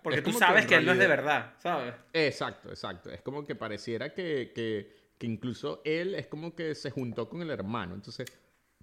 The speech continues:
Speaker 2: es como que el ano-, el herm-, por un lado, el, su individualidad muere, pero por el otro, él está bien porque,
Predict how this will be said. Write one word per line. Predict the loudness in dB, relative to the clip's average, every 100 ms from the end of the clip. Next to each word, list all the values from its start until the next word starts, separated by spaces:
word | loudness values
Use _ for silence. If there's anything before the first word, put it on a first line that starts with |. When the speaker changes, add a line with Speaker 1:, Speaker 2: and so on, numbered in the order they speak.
| _ _ _ _ _ _
Speaker 2:
es | -6 -4
como | -6 -6
que | -2 0 0 0 -2
el | -2
ano-, | -2 -4 -4
el | -2
herm-, | -4 -4
por | -4 -2
un | -2
lado, | -2 -2 -2
el, | -2 -2 -2 -4 -8 -6
su | -4 -2
individualidad | -2 -4 -2 0 0 -2 -2 -4
muere, | -6 -6 -6 -6
pero | -8 -6
por | -4
el | -4 -4
otro, | -4 -4 -2 -2 -4 -12 -8
él | -2 -2
está | -2 -2 -2
bien | -2 -2 -2
porque, | -4 -4 -2 0 -2